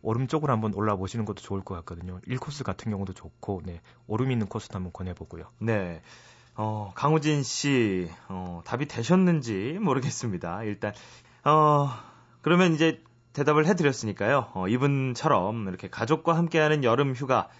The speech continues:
Speaker 2: 제주도로 본격적으로 출발을 해보겠는데요. 어, 제주도 같은 경우는 이제 거리도 가깝고요.
Speaker 1: 네,
Speaker 2: 그리고
Speaker 1: 네.
Speaker 2: 해외보다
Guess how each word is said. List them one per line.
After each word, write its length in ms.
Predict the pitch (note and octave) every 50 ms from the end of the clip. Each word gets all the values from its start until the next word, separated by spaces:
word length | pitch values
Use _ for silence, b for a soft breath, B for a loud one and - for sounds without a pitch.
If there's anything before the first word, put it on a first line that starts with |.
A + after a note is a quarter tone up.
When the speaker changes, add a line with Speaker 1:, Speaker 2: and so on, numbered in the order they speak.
| b b b b b
Speaker 2:
제주도로 460 | - D3+ D#3+ D#3+ D3+ F3 E3 D#3+ D#3+
본격적으로 500 | D#3 C#3 B2+ A#2+ C3+ B2+ - A#2 G2+ G#2
출발을 540 | - - - D3+ C#3+ B2+ A2 G#2 G2 G2 G2+
해보겠는데요. 920 | A#2 D#3+ C#3 A#2+ A2+ A2 A#2+ A#2 G#2 F#2+ F2+ F2 G2+ B2+ D#3+ D#3+ A#2 - B B B B B B B B B B B B B
어, 260 | - C#3 C#3+ C#3+ C#3+ C#3+
제주도 320 | - D3+ D#3+ F3 G3+ A#3 A3
같은 260 | A3 G#3+ - G#3 G#3
경우는 840 | G3+ G#3 G3+ G3+ G3 G3 F#3+ F#3+ F#3+ F#3 F#3+ G3+ G#3+ G#3+ F#3+ D3+ D3
이제 180 | D3+ E3+ E3+
거리도 600 | E3+ - E3+ F3 G3 F#3+ F3+ F#3 F3+ E3+ E3+ D3+
가깝고요. 580 | - - B2 - F#3 D#3+ - C#3+ A#2 G#2+ - G2
Speaker 1:
네, 60 | F#2+
Speaker 2:
그리고 200 | E3 D#3 G2 C3+
Speaker 1:
네. 60 | C3+
Speaker 2:
해외보다 580 | E3+ F#3 F3+ E3 D#3 D#3+ D3 D3+ D3 C3 -